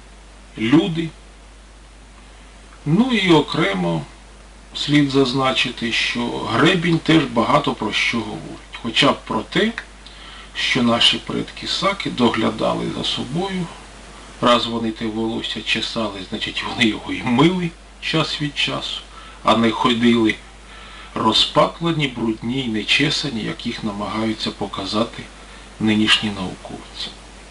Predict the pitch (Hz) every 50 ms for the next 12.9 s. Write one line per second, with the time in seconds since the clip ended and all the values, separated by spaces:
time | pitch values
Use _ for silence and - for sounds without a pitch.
0 | - - - - - - - - - - - - - - - - - - - -
1 | - 135 147 143 127 117 113 110 - - 117 110 - - 110 - - 113 107 107
2 | 104 101 - - - - - - - - - - - 117 107 98 101 107 104 95
3 | 117 110 101 98 95 - 110 113 113 117 113 - 104 95 85 - - - - -
4 | 104 101 - - 202 208 - 202 202 196 175 - - 165 165 160 - 160 151 -
5 | - - 156 - - 143 127 120 127 131 131 - - - - - - - - -
6 | - - - 139 143 143 - 107 113 110 110 107 104 - - 107 104 113 123 135
7 | 135 117 - - - - - - - - - - - - - - - - - -
8 | - - - - - - - - - - - - 107 110 107 113 113 110 113 107
9 | - - - 113 107 107 113 - 160 - - - - 76 76 71 - - - -
10 | 62 113 110 107 - - 113 110 113 120 123 120 113 110 - - - - - -
11 | - - - - - - - - - - - - - - - 90 107 117 110 -
12 | - - - - 120 113 107 - - - - - - - - - - -